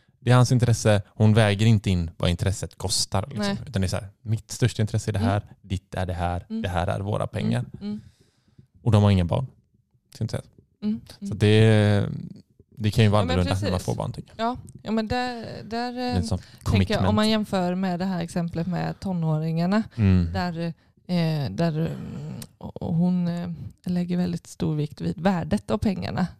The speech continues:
Speaker 1: Mm.
Speaker 2: Eh, medans det här paret, som du säger, eh, de har, de ser det som man har olika intressen och vad det kostar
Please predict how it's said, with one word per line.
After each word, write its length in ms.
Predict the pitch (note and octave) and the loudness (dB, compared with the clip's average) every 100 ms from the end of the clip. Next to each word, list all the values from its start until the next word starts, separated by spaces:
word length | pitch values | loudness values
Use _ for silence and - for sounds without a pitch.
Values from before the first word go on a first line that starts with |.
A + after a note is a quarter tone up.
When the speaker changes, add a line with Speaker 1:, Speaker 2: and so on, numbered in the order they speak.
| - | 0
Speaker 1:
Mm. 160 | G#2 F#2 | 4 4
Speaker 2:
Eh, 400 | E2 G2+ G2+ F#2+ - - - - | 2 -4 -8 -10 -12 -18 -20 -4
medans 460 | F#3 F3 E3 E3 - | 0 2 0 -2 -4
det 100 | F3 | -2
här 340 | F#3 E3+ G3+ - | -2 -2 -4 -2
paret, 600 | G#3+ G3 - F3+ - - - _ _ | 0 0 -2 -10 -12 -16 -18 _ _
som 140 | - F3 | 0 4
du 100 | E3 | 4
säger, 440 | F3 F#2+ F2+ E3 - - _ _ - | 2 0 0 -2 -6 -20 _ _ -4
eh, 440 | E3+ E3+ F3 F3 - | -2 -2 -4 -6 -10
de 240 | E3 F#3 F#3 | -4 -2 0
har, 360 | F3+ E3 E3+ - | 0 0 -4 -4
de 140 | F3+ | -6
ser 200 | E3+ F3+ | -4 -4
det 80 | D#3+ | -4
som 340 | E3 E3 - - | -4 -6 -8 -8
man 420 | E3+ E3 - - | -6 -6 -8 -12
har 260 | - E3+ - | -8 -6 -4
olika 340 | D#3+ D#3 - | -2 -4 -4
intressen 560 | D#3+ E3 E3 - F3 F3 | -6 -6 -6 -4 -4 -4
och 360 | - D#3 - - - _ _ _ _ | -6 -10 -10 -12 -12 _ _ _ _
vad 180 | F3 F3 | -4 -2
det 60 | E3 | -2
kostar 680 | - - - - E3+ F3 | -2 -4 -4 -2 0 0